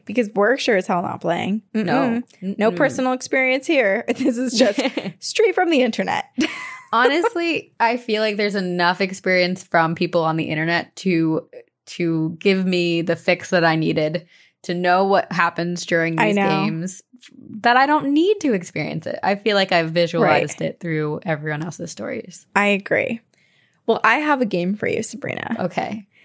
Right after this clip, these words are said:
Speaker 1: And this game is called The Hooded Man.
Speaker 2: Interesting.
Speaker 1: So it's pretty similar. I feel like when I was researching the games, I feel like there's a lot of crossover in a lot of them.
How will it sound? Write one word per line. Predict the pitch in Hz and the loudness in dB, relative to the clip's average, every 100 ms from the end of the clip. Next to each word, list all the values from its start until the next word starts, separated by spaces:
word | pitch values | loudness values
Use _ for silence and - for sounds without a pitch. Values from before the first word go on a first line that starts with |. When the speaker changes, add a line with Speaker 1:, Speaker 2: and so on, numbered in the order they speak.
| _ _ _ _ - | _ _ _ _ -2
Speaker 1:
And | 208 202 | 2 2
this | 254 277 208 | 2 -2 -2
game | 226 240 214 208 | 2 2 2 0
is | - 190 | 0 -4
called | - 202 185 175 - | -4 0 0 0 -6
The | 180 175 196 | -2 0 0
Hooded | - 247 226 202 185 | 2 2 2 2 2
Man. | 175 185 - - - 233 - _ _ _ | 0 -2 -4 -8 -10 -14 -16 _ _ _
Speaker 2:
Interesting. | 202 202 240 233 | -6 -6 2 4
Speaker 1:
So | 220 202 196 - | 4 2 -4 -2
it's | 233 233 | -2 -2
pretty | - - 339 453 | -4 0 2 2
similar. | - 233 208 202 196 - | 0 0 2 0 0 0
I | |
feel | 247 269 | 2 4
like | 302 285 | 4 2
when | 226 | 2
I | 202 | 2
was | 208 | 2
researching | 180 180 180 190 180 | 0 0 -2 -2 -4
the | |
games, | 170 175 170 196 | 0 -2 -2 -2
I | |
feel | 196 | -2
like | 185 | -2
there's | 190 190 | 0 0
a | 185 | 0
lot | 165 - | 0 0
of | - | -2
crossover | - 170 - 190 190 185 | -2 0 2 0 2 0
in | |
a | 180 | 0
lot | 170 175 180 | 0 2 2
of | 226 | 2
them. | 233 285 | 2 2